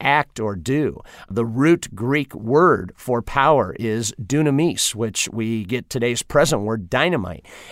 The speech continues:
It says that if you are empowered, you will have explosive results in your life, in your business, to make the connection there.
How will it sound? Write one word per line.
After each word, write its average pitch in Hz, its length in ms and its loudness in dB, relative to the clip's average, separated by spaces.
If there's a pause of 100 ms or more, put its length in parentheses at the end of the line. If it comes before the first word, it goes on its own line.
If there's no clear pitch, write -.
(100)
It 143 180 0
says 156 380 4
that 127 180 0
if 143 180 0
you 147 140 2
are 139 120 6
empowered, 120 600 4
you 127 160 0
will 139 120 4
have 117 220 0
explosive 127 580 -2
results 131 480 2
in 110 120 -2
your 113 100 0
life, 123 340 2
in 110 80 -2
your 110 120 -2
business, 104 500 -4
to - 140 -4
make 123 220 -2
the 113 100 -6
connection 135 480 -2
there. 85 220 -8